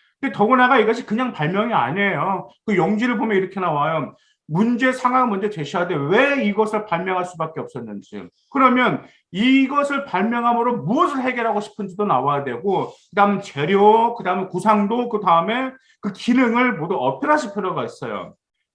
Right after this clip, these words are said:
근데 여기서 제일 중요한 게 문제 상황 제시야, 동기야.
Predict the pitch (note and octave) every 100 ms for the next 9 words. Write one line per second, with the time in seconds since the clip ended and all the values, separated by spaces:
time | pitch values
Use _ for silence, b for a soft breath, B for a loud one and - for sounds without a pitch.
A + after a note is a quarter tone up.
0 | _ D4+ E4 B3 G#3+ G#3+ A3+ - E4 F4
1 | A#3 A#3+ A3 G3+ A#3+ G3+ D3 B B D3+
2 | A#3 F4+ F4+ F4 - D#4+ D#4+ C4 - -
3 | - - F#3+ C3 - A#3+ F#4+ E4 G#3+ A2
4 | B2+ A2